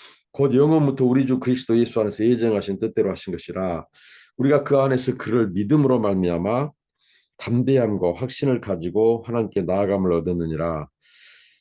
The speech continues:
아, 그러므로 너에게 구하노니 너희를 위한 나의 여러 환난에 대하여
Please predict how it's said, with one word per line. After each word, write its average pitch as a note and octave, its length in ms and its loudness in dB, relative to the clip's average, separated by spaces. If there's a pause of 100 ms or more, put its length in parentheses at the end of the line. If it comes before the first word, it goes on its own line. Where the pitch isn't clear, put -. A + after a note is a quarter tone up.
(120)
아, - 120 -6
그러므로 B2+ 380 2
너에게 A2 360 2
구하노니 G2 440 0
너희를 G2+ 380 2
위한 G2 220 2
나의 F#2+ 460 2
여러 A2+ 220 2
환난에 G#2+ 460 -2
대하여 F2 360 -4